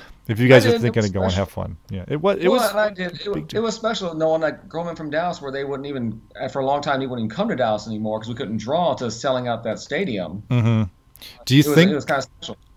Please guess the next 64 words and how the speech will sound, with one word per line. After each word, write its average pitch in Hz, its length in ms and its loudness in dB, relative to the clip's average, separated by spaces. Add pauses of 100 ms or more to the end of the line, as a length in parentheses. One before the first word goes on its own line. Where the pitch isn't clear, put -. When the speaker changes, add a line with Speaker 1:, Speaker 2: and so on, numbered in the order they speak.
Speaker 1:
Do 120 140 2
you 139 60 6
think 151 300 2
they're 156 100 10
gonna 156 180 4
sell 135 300 6
out 135 180 6 (220)
two - 200 0
nights? 123 320 4
Are 104 60 -2
they 110 80 6
gonna 117 140 6
do 113 200 4
eighty 117 220 2
thousand 120 420 4
each 131 220 -2
night? 127 260 4 (160)
I, 98 120 -12 (160)
it's - 160 -8
gonna 151 120 2
be 131 100 2
tough 156 340 6
to - 120 0
me, 92 140 2
I 92 80 2
think. - 340 -4 (300)
Speaker 2:
Well, 151 400 -2
I 160 80 0
mean, 151 260 -2
if 160 220 -6
they, 160 140 -4 (120)
they're 127 220 -2
gonna 135 120 -2
have 139 120 -2
to 127 80 -6
lower 123 260 -4
prices, 110 400 -2
in 104 80 -6
my 104 120 -2
opinion, 113 200 -4
especially 120 360 -4
for, 110 80 -8
like, 104 180 -4
Upper 113 220 -4
Deck 110 280 -4
tickets, 110 400 -8
Speaker 1:
Yeah, 117 240 8
well, 135 100 4
Speaker 2:
in 127 60 6
Speaker 1:
they're 151 100 10
Speaker 2:
my 156 40 6
opinion. 170 220 10
Speaker 1:
thirty 240 160 8
bucks 139 340 8
right 165 160 6
now. 104 180 4
Why, 95 220 2
how 131 140 2
much 190 160 2
cheaper 175 200 4
are 165 40 10
you 151 60 2
gonna 131 160 2
get 170 280 2